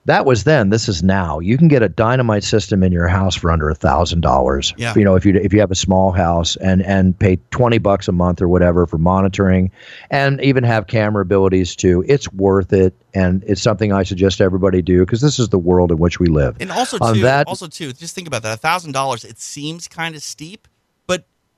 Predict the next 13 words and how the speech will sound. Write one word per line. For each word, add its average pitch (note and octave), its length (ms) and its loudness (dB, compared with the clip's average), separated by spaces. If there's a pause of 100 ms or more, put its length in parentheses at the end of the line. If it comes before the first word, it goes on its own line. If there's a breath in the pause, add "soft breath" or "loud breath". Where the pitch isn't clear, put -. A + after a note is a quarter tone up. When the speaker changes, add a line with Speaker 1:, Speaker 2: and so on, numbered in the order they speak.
(140)
Speaker 2:
d-, - 160 -20
tell A3+ 220 -2
me A3+ 120 -8
that C3+ 200 -6 (180)
almost D3+ 320 -4
everybody D3 460 -6
listening B2+ 260 -12
to A#2 40 -14
the A2 40 -12
show C3 220 -8
doesn't C3 340 -10
own A#2+ 260 -8
something A2 800 -10